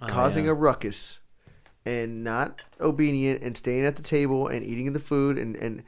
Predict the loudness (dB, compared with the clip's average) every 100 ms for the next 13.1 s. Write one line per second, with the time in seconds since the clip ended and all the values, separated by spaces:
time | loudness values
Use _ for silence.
0 | -14 -2 -2 0 -6 -4 0 4 4 2
1 | -2 4 6 6 2 -6 -8 -18 -20 -20
2 | _ _ 6 10 10 8 2 6 10 10
3 | 10 10 10 8 10 12 12 10 4 4
4 | 4 8 8 12 12 12 12 10 8 8
5 | 10 12 12 12 10 12 10 10 12 12
6 | 10 10 10 10 10 10 8 8 10 10
7 | 10 12 12 10 8 6 2 -2 0 6
8 | 6 8 6 8 8 8 2 4 4 2
9 | -8 -12 4 8 10 10 6 2 8 8
10 | 8 8 8 8 6 4 6 6 8 12
11 | 12 12 4 4 12 12 12 12 -2 -12
12 | -20 -20 -20 _ 6 8 8 12 12 12
13 | 12